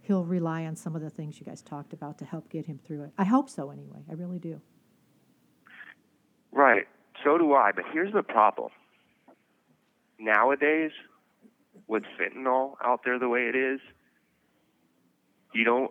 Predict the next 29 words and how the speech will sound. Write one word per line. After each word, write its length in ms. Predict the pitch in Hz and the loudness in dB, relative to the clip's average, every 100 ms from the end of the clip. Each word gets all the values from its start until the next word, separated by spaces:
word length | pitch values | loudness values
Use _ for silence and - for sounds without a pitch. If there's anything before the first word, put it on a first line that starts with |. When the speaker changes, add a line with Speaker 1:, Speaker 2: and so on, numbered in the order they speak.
| - | 0
Speaker 2:
not 220 | 120 123 - | 2 2 2
too 80 | |
many 180 | 147 139 | -2 -2
people 340 | 127 123 - 107 | -2 -6 -2 2
have 260 | 107 98 | 2 2
the 100 | 98 - - | -6 -6 -4
time 440 | 98 107 92 - - _ - _ - | 2 2 2 -4 -18 _ -20 _ -8
to 100 | - | -6
let 420 | 90 101 104 98 - - _ _ _ _ _ - | -2 2 4 2 -2 -18 _ _ _ _ _ 0
ideas, 800 | 104 95 - 107 104 101 92 85 - - | 0 0 -4 -8 -2 -2 -2 -4 -6 2
thoughts, 440 | 98 95 80 - - - - | 6 6 6 0 -20 -14 -4
conversations 800 | 98 98 87 101 95 - 92 - | -2 -2 -4 -2 -4 -4 -10 -12
mature 580 | 90 87 - 104 101 80 82 | -10 -10 -6 -4 -4 -4 -2
or 100 | 101 | -2
themselves 480 | 95 - 90 139 - | -4 -4 -6 -6 -14
mature. 580 | - - - - - _ _ _ _ _ _ _ - | -16 -14 -12 -14 -16 _ _ _ _ _ _ _ -8
It's 180 | 101 127 | -4 -4
a 60 | - - | -6 -2
deadly 280 | 107 113 113 | 0 0 -2
game 300 | 107 107 98 | -2 -2 0
out 140 | 87 - | -2 -2
there. 120 | 85 | -4
That 140 | 101 120 | -4 -4
shit 140 | 110 92 | -6 -6
goes 220 | 87 82 - _ _ _ _ _ _ _ | -8 -8 -16 _ _ _ _ _ _ _
quick 260 | - 120 117 | -2 -2 -2
and 100 | 117 | -6
fast. 440 | - 104 92 - - - - _ _ | 0 2 2 0 -14 -20 -20 _ _
I 120 | 107 | -2